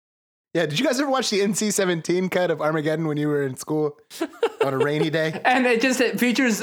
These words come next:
Speaker 2: an hour of Peter Stormare licking people on the face in that Russian space station.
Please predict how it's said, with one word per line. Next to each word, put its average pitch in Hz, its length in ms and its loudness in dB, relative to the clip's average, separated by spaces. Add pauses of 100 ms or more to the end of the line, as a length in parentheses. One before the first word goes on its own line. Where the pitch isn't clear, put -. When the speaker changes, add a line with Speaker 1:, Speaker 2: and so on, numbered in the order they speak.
(300)
Speaker 2:
an 214 140 2
hour 220 420 2
of 196 180 -2
Peter 226 260 2
Stormare 202 640 2
licking 208 560 0
people 160 460 0
on 151 220 0
the 147 80 0
face 156 580 0
in 170 200 -4
that 151 140 2
Russian 160 360 0
space 151 320 -2
station. 214 580 -2